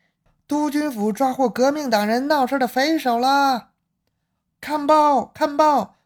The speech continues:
大事小情，《公民报》全知道。攻打督军府幕后指使的人还没有抓到。看《吉林白话报》了啊，家长里短社会新闻，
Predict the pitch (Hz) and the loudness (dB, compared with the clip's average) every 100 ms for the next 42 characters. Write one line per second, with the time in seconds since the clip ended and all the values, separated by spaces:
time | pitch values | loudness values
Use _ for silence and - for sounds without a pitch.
0 | _ 311 285 240 311 320 269 240 226 220 | _ -2 -2 -4 -4 -4 -2 0 0 -2
1 | 220 294 _ 277 277 277 262 277 277 220 | -6 -8 _ -4 -2 -4 -6 -2 -2 -4
2 | - 302 349 330 311 311 277 214 - _ | -4 -4 -2 -2 2 2 2 0 -4 _
3 | _ _ - 208 208 185 190 254 254 262 | _ _ -2 0 0 0 -2 -4 -4 -4
4 | 262 208 233 277 247 226 269 285 269 233 | -4 -4 -2 0 2 0 -4 -8 -4 -2
5 | 226 277 - _ - 247 339 349 320 302 | 0 0 -4 _ -6 -2 -2 -2 -2 -2
6 | 254 302 302 302 320 294 277 202 - _ | 0 0 2 4 4 2 0 -4 -8 _
7 | _ _ _ _ _ _ _ _ - 247 | _ _ _ _ _ _ _ _ -6 -6
8 | 262 208 175 226 247 240 262 220 202 269 | -4 -6 -6 -4 -2 -2 -2 -2 -2 0
9 | 285 247 254 262 220 254 285 - _ _ | 0 2 2 2 2 2 0 -2 _ _
10 | _ _ 151 170 175 151 160 202 208 262 | _ _ -2 0 0 -2 -4 -2 -2 -2
11 | 160 - - - 196 - 156 - 220 233 | -4 -8 -10 -8 -8 -8 -10 -8 -4 -2
12 | 196 320 | -2 -4